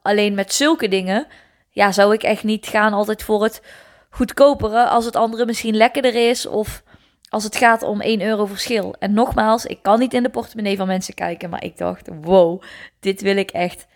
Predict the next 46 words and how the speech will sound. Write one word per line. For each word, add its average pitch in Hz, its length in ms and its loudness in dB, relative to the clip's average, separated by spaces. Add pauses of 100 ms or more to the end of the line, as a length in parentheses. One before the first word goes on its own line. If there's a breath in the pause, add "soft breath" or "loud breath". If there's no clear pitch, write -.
(120)
nooit." 185 720 -2 (1400 loud breath)
En 196 640 4 (260 loud breath)
toen 208 120 -8
zag 220 180 4
ik 226 60 -8
een 226 80 0
zwerver 202 400 2
buiten 190 380 2
staan 185 420 0
bij 190 140 4
de 190 60 4
Albert 190 240 0
Heijn. 180 460 2
Nou 302 180 -2
ja, 202 100 2
dan 202 120 0
weet 220 180 0
je - 60 -12
wat 214 160 -6
je 208 80 -4
niet 214 200 -2
wil, 208 220 2
kun 208 120 0
je 196 100 2
ook 196 140 -2
zien 214 260 2
wat 196 220 0
je 226 120 -2
wel 190 280 4
wil. 190 320 0 (460 loud breath)
Eh, 202 160 0
toen 202 100 -2
zag 226 140 4
ik 226 100 -2
hele 269 640 4
lelijke, 240 680 2 (280 loud breath)
nee, 220 260 -2
vanochtend. 202 580 -6
Ik - 140 -8
ging, 214 240 0
ehm, 196 380 2
ergens 202 300 0
iets - 140 -16
ophalen. 214 580 2 (800)
Een, 190 220 -4
eh, 180 260 0